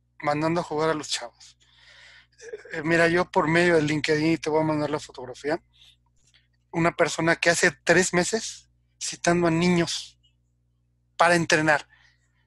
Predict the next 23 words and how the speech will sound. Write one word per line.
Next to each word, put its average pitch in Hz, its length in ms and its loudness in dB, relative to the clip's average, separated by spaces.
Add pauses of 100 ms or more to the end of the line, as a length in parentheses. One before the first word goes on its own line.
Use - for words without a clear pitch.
(120)
Yo 165 80 -8
todavía 190 280 4
le 185 80 4
dije 170 140 -4
en 165 60 0
LinkedIn, 175 360 0
"Oye, 233 340 4
sus 180 300 -4
condiciones 185 440 0
son 214 140 -2
seguras", 214 500 2
y, 180 140 -16
y 190 140 -6
me 170 120 0
contesta 185 420 -2
que - 120 -10
sí. 170 220 -8 (1900)
"¿Cuál, - 280 -2
cuál 240 220 6
es 269 100 2
tu - 160 -16
percepción?" 165 580 -4
Digo, 160 180 0